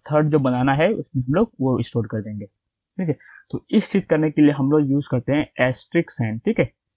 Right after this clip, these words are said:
star sign, asterisk। ये चीज यूज़ करके हम लोग इस features को यूज़ कर सकते हैं, use star sign, asterisk sign। अब एक example भी देख लेते हैं हम लोग। तो suppose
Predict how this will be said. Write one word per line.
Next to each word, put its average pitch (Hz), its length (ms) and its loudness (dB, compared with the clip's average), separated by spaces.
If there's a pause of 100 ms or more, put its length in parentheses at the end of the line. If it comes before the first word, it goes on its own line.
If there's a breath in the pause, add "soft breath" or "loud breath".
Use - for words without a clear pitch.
(140)
star 123 380 0
sign, 101 240 -14 (380)
asterisk। 117 380 -6 (680)
ये 156 80 4
चीज 165 200 2
यूज़ 139 120 4
करके 147 160 0
हम 131 200 4
लोग 202 240 2 (560)
इस 147 140 -2
features 135 380 -2
को 196 120 0
यूज़ 139 260 2
कर 117 80 -2
सकते 107 300 -8
हैं, 104 80 -10 (1500)
use 135 340 -2 (2000)
star 104 400 -8
sign, 104 220 -12
asterisk - 400 -16
sign। - 160 -20 (600)
अब 127 120 -2
एक 127 160 -6 (100)
example 135 320 2
भी 175 100 0
देख 160 180 0
लेते 156 200 0
हैं 147 40 0
हम 131 100 2
लोग। 131 160 0 (600)
तो 123 160 -2
suppose 120 560 -6